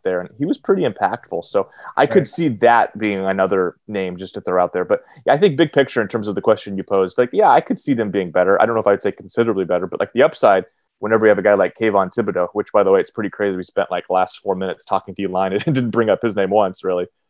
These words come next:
Speaker 1: Um, anytime you have a player of that caliber, you could just see that group really, really take a step. And, and I do think some of these younger guys are, are gonna be ready. Third one from at Nat Fod, recruiting question.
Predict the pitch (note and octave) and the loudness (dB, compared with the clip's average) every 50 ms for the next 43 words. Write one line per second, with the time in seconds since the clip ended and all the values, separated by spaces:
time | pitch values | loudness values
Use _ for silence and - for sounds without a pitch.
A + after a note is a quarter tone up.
0 | _ _ _ _ _ _ - G2+ G2 F#2+ F#2 F2 F2 F2 _ _ _ _ _ _ | _ _ _ _ _ _ -2 0 2 2 0 -2 -4 -12 _ _ _ _ _ _
1 | _ _ _ _ _ _ _ _ _ _ _ - - - - - - - - - | _ _ _ _ _ _ _ _ _ _ _ -16 -16 -14 -14 -16 -16 -18 -20 -20
2 | - - - - C#3 D3 C3+ C3 C3 B2 A2+ A2 G2 F#2+ - - G#2 G2 F#2 F#2+ | -20 -16 -8 -4 2 2 4 4 4 2 2 0 -2 -2 0 2 2 4 6 4
3 | F2+ - - - F#2+ F#2+ F#2+ F2+ E2+ F2+ E2+ - _ _ _ _ _ _ - A2 | 2 2 0 0 2 2 2 2 0 -2 -4 -4 _ _ _ _ _ _ -8 -8
4 | A2 G#2 - A2 F#2 G2 G2 - - - A#2+ G#2+ G#2 G2+ F#2 - - G#2 G2+ E2+ | -8 -6 -4 -6 -6 -6 -8 -10 -8 -6 -2 2 2 2 2 2 -4 -8 -8 -8
5 | - F#2+ F#2+ G#2 G2+ G2 G2 F#2 F2+ F#2+ F#2 F2 - G2 F#2 - F2+ - - G2 | -8 -6 -2 -2 0 0 0 -2 -2 -2 -2 -2 -4 -6 -8 -8 -8 -8 -2 0
6 | F#2 F2+ F2 - - F#2 F2+ F2+ E2 - F#2+ F#2+ F2+ F2+ F#2 G#2+ G#2 - - G2+ | 0 0 0 -2 -6 -10 -8 -8 -10 -8 -6 -6 -6 -4 -4 -4 -4 -4 -6 -8
7 | F2+ - - G2+ F#2+ F2+ E2+ F2+ F2+ F2 F#2 E2 F2 E2+ F2 E2 E2 E2+ - - | -8 -8 -10 -8 -8 -6 -6 -6 -4 -2 -2 0 0 -2 -2 -2 -4 -6 -6 -6
8 | F2 E2 F2+ F2 E2+ E2 E2+ E2 E2+ E2 D#2+ D#2+ - _ _ _ _ _ _ _ | -8 -10 -8 -10 -10 -10 -8 -8 -6 -6 -8 -10 -12 _ _ _ _ _ _ _
9 | _ _ _ - _ _ _ _ _ _ _ _ - _ _ _ _ _ _ _ | _ _ _ -20 _ _ _ _ _ _ _ _ -20 _ _ _ _ _ _ _
10 | _ _ _ _ _ _ _ _ _ _ - D3+ D3 C#3 C3+ C3 A#2+ A2+ - - | _ _ _ _ _ _ _ _ _ _ 2 2 4 4 4 2 2 0 -2 -4
11 | A2 G2+ F#2+ A2+ A#2 - - A2+ A2+ A#2 - - - - A#2 G#2 G2 F#2+ G2 G#2 | -4 0 2 2 2 2 0 0 2 2 2 0 0 2 2 4 2 2 -2 -6
12 | G#2 - - D#3+ D3+ B2 - A#2+ G#2+ - - - G2+ F2 E2+ | -8 -4 -2 -2 -2 0 2 0 0 0 -4 -12 -12 -12 -12